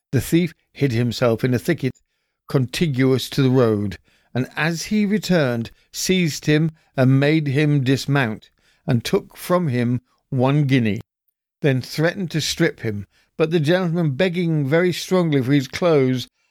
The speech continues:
the rogue dismissed him after having severely beat him for riding off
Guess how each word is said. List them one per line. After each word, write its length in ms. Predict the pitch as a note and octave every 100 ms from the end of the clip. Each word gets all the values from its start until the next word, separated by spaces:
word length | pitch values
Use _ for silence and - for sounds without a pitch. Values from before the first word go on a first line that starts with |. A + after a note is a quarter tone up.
| _ _
the 100 | D3
rogue 680 | C3 D3 D#3 C#3+ C#3+ B2 D#3
dismissed 560 | B2+ C3+ - E3 - -
him 260 | C3 A#2+ A#2+ _ _ _ _ _ _
after 360 | C#3+ C3 - B2
having 440 | A2+ C3 B2+ B2+
severely 760 | A#2 - C#3+ A2+ C3+ D3 C#3+ C#3+
beat 420 | A#2+ G#2 D#3 -
him 300 | A2+ A2 A2
for 120 | -
riding 460 | A#2 B2 B2 A#2+ A#2+
off 160 | G#2+